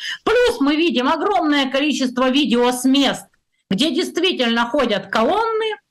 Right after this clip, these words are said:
докладывают, что учатся возводить переправы. Скажем прямо, это не слишком оборонительное действие. Ну и, так сказать, прочие вещи, которые вот дают основание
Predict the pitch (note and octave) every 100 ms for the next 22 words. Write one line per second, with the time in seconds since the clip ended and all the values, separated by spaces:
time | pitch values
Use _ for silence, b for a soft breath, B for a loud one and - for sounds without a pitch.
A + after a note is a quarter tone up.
0 | _ F#3 E4+ G#4 F#4+ F4+ B3+ A#3+ A3+ -
1 | D4+ - F4+ C4+ A#3 A#3+ A3+ A#3 B3 B3
2 | B3+ B3+ A#3 G#3 G3 G3+ G3 G3 A#3+ D4
3 | - B - C4+ B3+ C#4 C4 C#4 C4 B3
4 | B3+ C4 C4 C4 A3 A3 G#3 G3+ G#3+ G#3+
5 | A3 G#3+ G3+ G3+ G#3 G3 G#3 G3 F#3+ F#3
6 | F#3+ G3+ G3 _ B B B3+ C4+ B4+ C5+
7 | A4+ C#4 - D4 A#3+ G4 - - G4 F#4+
8 | F#4 D#4 D#4+ C#4 D#4 C#4+ - - C#4 B3+
9 | B3 E4 G4+ F#4 D4+ D4 A3 C4 C4 A#3+
10 | A3 A#3+ A#3 B3+ A3 G3 F#3 E3+